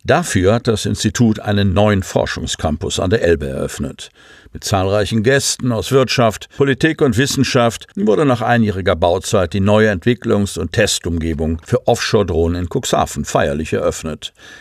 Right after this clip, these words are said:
Institutsleiter Bernd Meyer bezeichnete das Projekt als Meilenstein für die Drohnenforschung und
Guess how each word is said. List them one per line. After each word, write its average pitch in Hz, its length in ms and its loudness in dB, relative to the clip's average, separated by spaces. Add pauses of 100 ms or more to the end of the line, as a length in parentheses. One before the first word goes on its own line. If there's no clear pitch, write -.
(180)
Institutsleiter 135 800 0
Bernd 117 240 2
Meyer 127 380 2
bezeichnete 127 800 0 (100)
das - 160 -2
Projekt 165 400 2
als - 220 -4
Meilenstein 110 840 2
für 98 140 -10
die 87 100 -8
Drohnenforschung 90 880 0
und 131 360 0